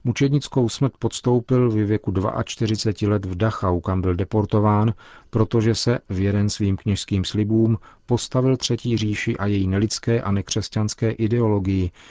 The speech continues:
před kterou často varoval ve svých kázáních.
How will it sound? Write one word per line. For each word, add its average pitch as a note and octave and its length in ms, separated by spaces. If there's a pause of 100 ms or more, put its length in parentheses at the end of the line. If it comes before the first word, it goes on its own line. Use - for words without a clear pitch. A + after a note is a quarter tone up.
(160)
před - 220
kterou B2+ 360
často A2 440
varoval G#2+ 420
ve F#2+ 100
svých G2+ 340
kázáních. G2 800